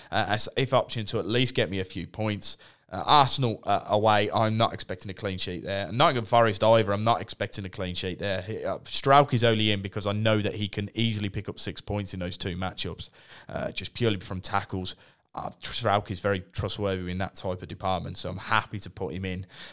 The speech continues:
uh, into the lineup here. On to midfielders, and first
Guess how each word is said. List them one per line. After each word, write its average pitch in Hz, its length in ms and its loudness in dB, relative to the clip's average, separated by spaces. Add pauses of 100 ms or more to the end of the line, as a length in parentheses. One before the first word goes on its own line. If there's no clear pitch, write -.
(120)
uh, - 200 -8
into 92 240 -6
the 95 80 -4
lineup 92 440 -4
here. 87 300 -6 (1900)
On 139 80 -2
to 139 100 0
midfielders, 165 560 6
and 120 100 -4
first 147 300 4